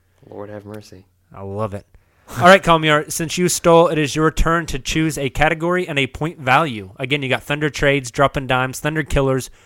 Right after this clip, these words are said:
Speaker 2: round numbers, and we're down to the last, uh, category, five hundred points on Who Dat.
Speaker 1: Give me drop and dimes for two hundred, please.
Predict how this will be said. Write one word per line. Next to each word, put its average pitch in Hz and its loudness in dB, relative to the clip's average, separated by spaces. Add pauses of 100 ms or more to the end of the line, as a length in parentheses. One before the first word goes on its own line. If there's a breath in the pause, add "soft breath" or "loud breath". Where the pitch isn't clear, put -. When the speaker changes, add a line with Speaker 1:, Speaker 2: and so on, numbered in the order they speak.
(180 soft breath)
Speaker 2:
round 135 2
numbers, 120 -2 (280 soft breath)
and 127 -2
we're 120 2
down 123 2
to - -8
the 117 -2
last, 123 2 (760)
uh, 120 2
category, 127 4
five 135 4
hundred 139 -6
points 127 -6 (440 soft breath)
on 113 -2 (140)
Who 135 -2
Dat. 110 -4 (680 soft breath)
Speaker 1:
Give 120 -6
me 131 -4
drop 104 -4
and 101 -6
dimes 101 -4
for 101 -8
two 110 -4
hundred, 104 -4
please. 95 -10